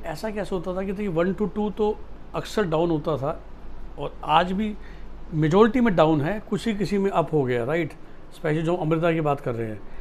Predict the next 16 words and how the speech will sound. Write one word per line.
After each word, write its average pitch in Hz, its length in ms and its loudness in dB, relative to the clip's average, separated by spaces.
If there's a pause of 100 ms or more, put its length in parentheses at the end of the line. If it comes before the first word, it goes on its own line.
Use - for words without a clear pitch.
(320)
पर 143 60 -2
डीम्ड 165 380 0
का 180 60 -2
इस 165 100 0
साल 165 180 0
का 175 80 2
आप 170 100 -2
comparison 156 440 0
भी 196 80 0
करोगे, 170 280 0
तो - 160 -2 (100)
majority 156 480 -2
में 233 200 -2
down 220 260 4
ही 135 160 4
है 104 120 -8